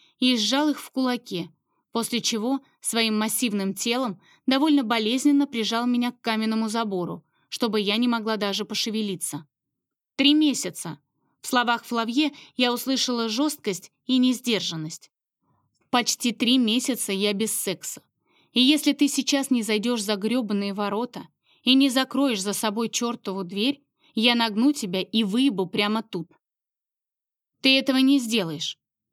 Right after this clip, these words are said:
Я растерянно пропищала эти слова и уперлась ладонями в крепкий торс Леон Гантрана. «Хочешь проверить?» Флавье потянул за мои волосы,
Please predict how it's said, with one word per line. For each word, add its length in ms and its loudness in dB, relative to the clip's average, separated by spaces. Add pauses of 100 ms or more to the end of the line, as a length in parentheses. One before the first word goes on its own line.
(200)
Я 200 2
растерянно 600 -2
пропищала 560 -4
эти 240 -2
слова 440 -2 (240)
и 100 2
уперлась 580 0
ладонями 560 0
в 120 -10
крепкий 380 -2
торс 340 -6
Леон 280 -2
Гантрана. 580 -4 (600)
«Хочешь 440 -4
проверить?» 600 0 (580)
Флавье 420 0
потянул 480 0
за 100 -4
мои 240 0
волосы, 600 -2